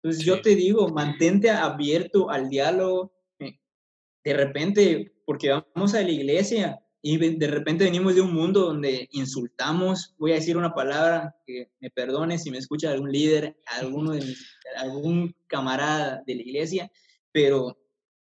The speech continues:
Speaker 1: muchas vienes, muchas veces vienes de un mundo donde solo escuchas mentadas de madre y cuando accedes a una comunidad de fe, eh, en la iglesia es, "Ay, válgame Dios", y hasta te persinas,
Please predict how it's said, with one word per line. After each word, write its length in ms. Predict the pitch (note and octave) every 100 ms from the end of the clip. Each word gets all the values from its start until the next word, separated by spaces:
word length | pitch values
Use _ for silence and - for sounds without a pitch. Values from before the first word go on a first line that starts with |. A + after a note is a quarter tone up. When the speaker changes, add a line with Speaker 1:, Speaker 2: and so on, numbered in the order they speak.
| _ _ _
Speaker 1:
muchas 340 | B2 D#3 E3 G3
vienes, 400 | F#3 F#3+ F3 E3+
muchas 260 | E3+ E3 G3
veces 220 | F#3+ F#3+
vienes 280 | F3 F3+ F#3+
de 40 | E3+
un 100 | E3+
mundo 340 | E3 F3+ F3+
donde 260 | D3+ C#3+ C3+
solo 220 | D#3+ E3+
escuchas 360 | F3+ F3+ F3+ E3+
mentadas 500 | C#3+ C3+ C#3+ F3 F#3
de 100 | E3+
madre 480 | C#3+ E3+ A3+ D4+ - _ _ _ _
y 160 | E3 D#3
cuando 760 | D#3 C#3+ C#3+ C#3 C3+ C3 G#2 - _ _ _ _ -
accedes 580 | C#3 - F#3 G3+ G#3+
a 40 | G3+
una 240 | G3 G#3
comunidad 420 | G3+ E3+ D#3 D#3+
de 180 | G3+ G3
fe, 480 | - E3+ F#3+ B3 - _ _ _
eh, 280 | D3 C#3+ C#3
en 200 | D3+ C#3+
la 60 |
iglesia 520 | C#3 C#3 D#3 G#3 A3+ E3+
es, 380 | D#3 D#3+ D#3 -
"Ay, 180 | C3+
válgame 440 | D#3 D#3 A3 A3+ D#3+
Dios", 260 | C#3+ G3 G#3
y 60 |
hasta 180 | E3+ C#3
te 120 | C3
persinas, 680 | - G#2+ - F#3+ G#3 - -